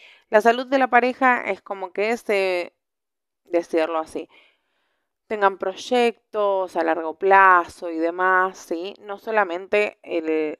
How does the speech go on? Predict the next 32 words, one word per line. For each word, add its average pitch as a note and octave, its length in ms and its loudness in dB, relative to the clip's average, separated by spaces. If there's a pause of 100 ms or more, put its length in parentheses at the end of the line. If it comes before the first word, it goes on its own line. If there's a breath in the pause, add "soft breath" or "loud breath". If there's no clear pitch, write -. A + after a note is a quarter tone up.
el E3+ 160 0
amor E3 320 -2
o E3 80 -4
el D#3 80 -4
cariño D#3 340 -4
que D#3+ 60 -10
uno D#3+ 140 -14
se E3+ 120 -14
pueda F#3 200 -4
tener, A3 260 -2
sino B3+ 240 -12
como B3+ 200 -10
que G#3 120 -8
nos G3+ 180 -16
unan A#3 300 -6
más G#3+ 180 -6
cosas G#3+ 460 -10
con F3+ 160 -14
nuestra D#3+ 320 -10
persona D#3 360 -16
especial. - 460 -8 (400 loud breath)
Y C4 60 -6
sobre C#4+ 400 0
todo, C4 340 -2
la G3 140 2
vela G#3 240 4
puño G#3+ 500 -8
lo G3 140 -12
que D3+ 140 -8
hace E3+ 520 -2
es G#3 300 0 (340 soft breath)
darle A3+ 720 4